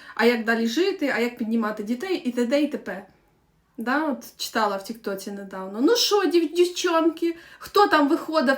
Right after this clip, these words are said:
по великій любві за мужчин, які не вміють ні гроші заробляти, ні сім'ю утримувати, ні дітей разом ростити? Оцінив?" От я лічно це два рази проходила.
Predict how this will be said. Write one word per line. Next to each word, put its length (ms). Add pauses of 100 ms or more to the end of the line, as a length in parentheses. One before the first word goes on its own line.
по 300 (200)
великій 600
любві 600 (220)
за 160
мужчин, 460
які 260
не 100
вміють 300
ні 60
гроші 360
заробляти, 560
ні 120
сім'ю 500 (220)
утримувати, 680
ні 180
дітей 380
разом 420
ростити? 680 (380)
Оцінив?" 720 (840)
От 120
я 320
лічно 420
це 140
два 180
рази 280
проходила. 760